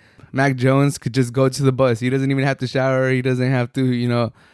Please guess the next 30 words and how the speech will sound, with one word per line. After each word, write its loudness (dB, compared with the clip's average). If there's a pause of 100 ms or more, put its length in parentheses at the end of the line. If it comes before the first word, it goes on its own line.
(220)
clean 0
up 0
or -2
anything. 0
That -2
he's 0
good. -2
They 0
could 0
even 2
use 2
the, 0 (240)
<laughs> -20
the 0
uniform 2
next 0
week. 0
Like, -2
he 2
did 0
nothing, -2 (480)
and, 0
and 2
that's 0
fine. 0 (1000)
That's 0
fine 0
because 0
Bill 0
Belichick 0